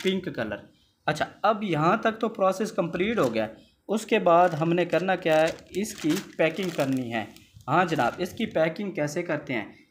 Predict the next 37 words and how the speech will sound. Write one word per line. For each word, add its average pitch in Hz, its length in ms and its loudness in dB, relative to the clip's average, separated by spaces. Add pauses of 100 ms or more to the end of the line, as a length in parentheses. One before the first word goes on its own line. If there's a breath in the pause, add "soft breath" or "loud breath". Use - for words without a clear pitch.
(100)
इसकी 175 340 -4
पैकिंग 175 400 -2
के 190 160 -2
लिए 196 120 -2
हमारे 156 460 0
पास 160 440 -2
ये 151 260 -4 (100)
हीट 175 480 -6
गन 151 180 0
होना 135 300 -4 (500 loud breath)
बहुत 165 460 2
ही 170 160 -2
ज़रूरी 160 460 -2
है। 170 260 -2 (100)
ये 160 220 -2
मार्केट 151 640 -6
से - 200 -6
मिल 135 200 -8
जाती 165 320 -6
है, 143 120 -2 (560 loud breath)
मार्केट 180 460 2
हार्डवेयर 175 640 2
शॉप 156 280 -4
से 170 140 -6
भी 180 160 0
आपको 147 280 -2
मिल 147 200 -4
जाएगी। 160 400 -4
अगर 151 240 -4
आपके 139 280 -4
वहाँ 139 340 -6 (360 loud breath)
किसी 208 280 -4
भी 196 200 -2 (120)
जगह 160 280 2
पर 123 220 -8 (280)
मशीनरी 180 720 -4
की 185 240 -10